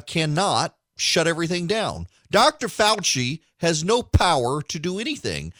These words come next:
The power resides with the chief executive officer of the United States of America, who under Article two, Section one of the Constitution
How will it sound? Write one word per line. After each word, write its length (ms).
The 100
power 500
resides 880
with 180
the 60
chief 320
executive 540
officer 440
of 100
the 60
United 380
States 300
of 120
America, 400
who 100
under 180
Article 300
two, 200
Section 360
one 180
of 60
the 100
Constitution 680